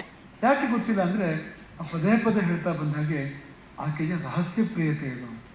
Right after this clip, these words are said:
ಆಕೆ ಹಾಗೆ ಪ್ರಕಟವಾಗೋದಿಲ್ಲ, ಹಾಗೆ ಎಲ್ಲರಿಗೂ ಲಭ್ಯವಾಗೋದಿಲ್ಲ. ಅವಳು ಯಾರ ಮೇಲೆ ಅವಳ ಕಟಾಕ್ಷಪಾತ ಆಗ್ತದೋ, ಯಾರ ಮೇಲೆ ಆಕೆಯ ಕರುಣೆ ಹರಿತದೋ ಅಂತ ಯಾರೋ ಕೆಲವರನ್ನ ಆರಿಸ್ತಾಳೆ.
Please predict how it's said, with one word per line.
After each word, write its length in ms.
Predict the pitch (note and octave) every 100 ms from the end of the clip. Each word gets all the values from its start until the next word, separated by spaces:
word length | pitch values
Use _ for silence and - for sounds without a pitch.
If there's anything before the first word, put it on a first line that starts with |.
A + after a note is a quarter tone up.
| - - - - -
ಆಕೆ 260 | E3 G3+
ಹಾಗೆ 440 | D#3+ E3 A3+ A3+ -
ಪ್ರಕಟವಾಗೋದಿಲ್ಲ, 760 | E3+ G3+ F#3 D#3 D#3 D3+ C3+ B2+ - - - - - - -
ಹಾಗೆ 220 | F#3+ F3
ಎಲ್ಲರಿಗೂ 440 | E3+ G3 B3 B3+
ಲಭ್ಯವಾಗೋದಿಲ್ಲ. 840 | G#3+ F#3 A3+ A3 E3+ F3+ A#3+ G#3+ D#3+
ಅವಳು 300 | C#3 C3 - - - - - - - - - -
ಯಾರ 260 | D#3+ E3 G#3+
ಮೇಲೆ 340 | A3 A3+ A#3+ A3+
ಅವಳ 160 | G#3+ G#3 G3 - - - - - -
ಕಟಾಕ್ಷಪಾತ 800 | F3+ G3+ A#3 - B3+ - G3 F#3+
ಆಗ್ತದೋ, 640 | F#3 D#3 F3+ D#3+ D#3 D3 - - - - - F3+
ಯಾರ 240 | D#3+ F#3
ಮೇಲೆ 280 | G#3 A3 F#3+
ಆಕೆಯ 300 | F3 - F3+
ಕರುಣೆ 320 | D3+ F3 G3+
ಹರಿತದೋ 480 | E3+ D#3 D3+ D#3+ D3
ಅಂತ 280 | D3+ D3+ D3+
ಯಾರೋ 720 | D3+ C3 A2+ D#3 G#3 C4+ -
ಕೆಲವರನ್ನ 440 | G#3 G3 F3+ F3+ E3+ D#3 - - - -
ಆರಿಸ್ತಾಳೆ. 720 | D#3+ E3 - E3 C#3 C#3+ -